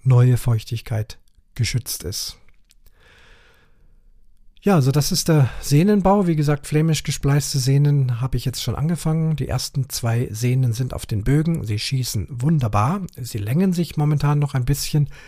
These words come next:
aber es ist alles so, wie es sein soll. Und ich bin gespannt, wann sie stabil sind. Es macht auf jeden Fall sehr viel Spaß. Sie sind optisch ansprechend.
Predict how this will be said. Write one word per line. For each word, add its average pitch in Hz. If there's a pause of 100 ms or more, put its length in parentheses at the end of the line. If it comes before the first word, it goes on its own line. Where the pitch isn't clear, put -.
(260)
aber 120
es 113
ist 120
alles 131
so, 131
wie 120
es -
sein 120
soll. 143 (380)
Und 117
ich -
bin 110
gespannt, 123
wann 110
sie 110
stabil 127
sind. 139
Es -
macht 120
auf 120
jeden 123
Fall 110
sehr 113
viel 147
Spaß. 107
Sie -
sind 107
optisch -
ansprechend. 147